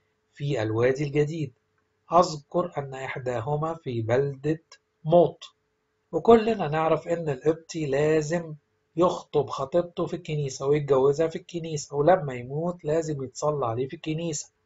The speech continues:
وبلدة موط فيها أقباط كتير، واللي يموت يحطوه في الصندوق على حمار ويسافروا بيه مشوار طويل جدًا، لأن مفيش طرق ولا عربيات تقدر تمشي في الصحراء.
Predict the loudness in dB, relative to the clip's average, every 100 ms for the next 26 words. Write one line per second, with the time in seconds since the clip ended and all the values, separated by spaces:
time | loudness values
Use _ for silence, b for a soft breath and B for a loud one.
0 | 0 2 4 4 2 -2 -4 -6 -4 -4
1 | -6 -10 -6 -2 -2 -4 -6 0 4 6
2 | 4 2 -10 -8 -4 -4 0 2 2 2
3 | -4 -4 -2 -2 -2 -6 -6 -6 -2 -4
4 | -4 -10 -8 -6 -2 -2 0 0 -2 -4
5 | -2 2 0 -2 _ _ _ _ _ -4
6 | -2 0 -2 -2 -4 -4 -4 -6 -6 -8
7 | -6 -2 2 4 4 2 -2 -4 0 2
8 | 2 0 -2 -4 -4 0 2 2 -2 -8
9 | _ _ _ _ _ _ -2 -2 -2 -4
10 | -6 -6 -6 -6 4 6 6 4 2 2
11 | 0 -2 -4 -4 0 2 0 -4 _ _
12 | _ _ 2 2 2 -2 -6 -8 -8 -4
13 | 0 0 -2 -6